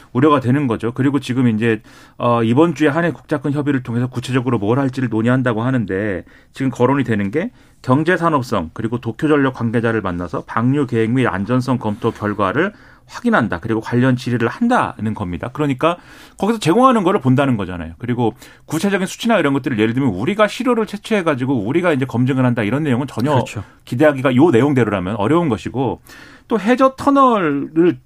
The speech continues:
Speaker 1: 둘러본다는 것도, 그러니까 그 터널이 공사가 잘 돼 있느냐,
Speaker 2: 그렇죠.
Speaker 1: 마무리가 잘 됐느냐, 뭐, 이런 거지 않습니까? 거기서 오염수의 어떤 성분이나 뭐, 이런 걸 확인할 수 있는 구조가 아니지 않습니까? 그러다 보니,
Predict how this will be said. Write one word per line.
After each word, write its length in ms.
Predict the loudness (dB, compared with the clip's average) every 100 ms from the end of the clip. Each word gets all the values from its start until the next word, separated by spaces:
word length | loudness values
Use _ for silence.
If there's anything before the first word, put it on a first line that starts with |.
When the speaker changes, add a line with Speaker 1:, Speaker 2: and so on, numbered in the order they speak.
| _ -2
Speaker 1:
둘러본다는 560 | 0 4 4 4 2
것도, 380 | 0 0 -2 -2
그러니까 340 | -2 -2 -2
그 100 | -2
터널이 460 | -4 0 2 2 0 -4 -20 -8
공사가 340 | -4 0 0
잘 120 | 0 -2
돼 200 | 0 2
있느냐, 640 | 2 2 0 -2 -6 -10 -10
Speaker 2:
그렇죠. 340 | -6 -4 0
Speaker 1:
마무리가 240 | 0 2 2
잘 180 | 2
됐느냐, 760 | 0 0 0 0 0 -2 -6 -4
뭐, 100 | -2
이런 260 | 2 2 2
거지 180 | 0 0
않습니까? 360 | -4 -12 -14
거기서 520 | -4 -4 0 2 2 -2 -12 -20 -4
오염수의 720 | 4 4 4 0 -2 2 2 2
어떤 320 | 0 -2 -2
성분이나 640 | -2 -4 0 0 0 0
뭐, 120 | 2
이런 140 | 0 0
걸 80 | -4
확인할 320 | -2 0 0
수 120 | 0
있는 120 | -4
구조가 280 | -4 -4 -2
아니지 220 | 0 0 -2
않습니까? 380 | -6 -12 -16 -6
그러다 300 | -2 0 0
보니, 260 | 0 -2